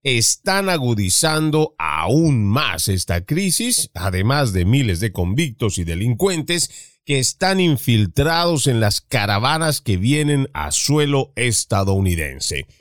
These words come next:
No se olviden que además de la radio en Sirius X M canal ciento cincuenta y tres, ojo, ah, tenemos esta transmisión a nivel nacional, pero adicionalmente a la radio,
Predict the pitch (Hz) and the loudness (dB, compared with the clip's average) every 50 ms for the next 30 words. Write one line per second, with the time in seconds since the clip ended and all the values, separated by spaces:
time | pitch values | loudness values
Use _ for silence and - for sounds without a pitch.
0 | _ _ - 180 254 277 - - 147 131 165 190 135 110 120 135 127 - - - | _ _ -4 0 0 0 2 2 0 0 0 -2 -2 0 0 -2 -2 -4 -4 -6
1 | 71 69 69 78 90 85 82 71 67 80 107 123 110 101 101 113 131 143 123 98 | -4 -4 -2 -2 0 0 0 -2 -2 -4 -4 -2 -2 -2 -2 0 0 0 0 -2
2 | 80 - - 127 123 107 101 92 85 - 87 78 - - 135 117 101 - 90 98 | -2 -2 -2 -2 0 0 0 -2 -2 -2 -4 -2 -2 -2 0 -2 -2 -2 -2 -2
3 | 107 98 85 - - 135 139 117 101 85 - 78 - - - 160 151 123 - 143 | -2 -2 -2 -2 -2 -2 0 -2 -2 -2 -4 -6 -4 -2 0 0 0 0 0 0
4 | 131 113 98 101 90 82 - - 131 170 196 180 - - - - - - - - | -2 0 -2 -2 -4 -2 -2 -2 -2 -2 -2 -2 -6 -8 -12 -16 -18 -8 -4 -4
5 | 277 - - 131 143 185 311 - - - - - - _ _ 135 147 196 208 190 | -4 0 0 0 0 0 -2 -6 -10 -18 -20 -20 -20 _ _ -2 0 0 0 0
6 | - 185 190 - - 165 - 151 131 123 123 110 - - 175 190 160 113 101 107 | -2 -2 -2 -2 -2 -2 0 0 2 2 2 2 0 0 -2 -2 0 0 0 0
7 | 120 147 156 156 - - 107 110 135 185 240 214 180 - - 143 101 85 78 85 | 2 2 0 0 0 0 2 2 2 2 0 0 0 0 0 0 0 0 -2 -4
8 | 95 - 180 185 185 220 - - 117 110 110 113 123 107 - - - 120 113 123 | -4 -2 -2 -2 -2 -4 -4 -4 -4 -4 -2 -2 -2 0 0 0 2 2 2 2
9 | 185 220 208 185 175 165 143 107 87 - - 85 78 80 78 78 95 117 123 117 | 2 0 0 0 0 0 0 0 -2 -2 -2 -2 -2 -2 -4 -4 -2 -2 -2 -2
10 | 98 92 101 117 131 117 | -2 0 0 0 0 -2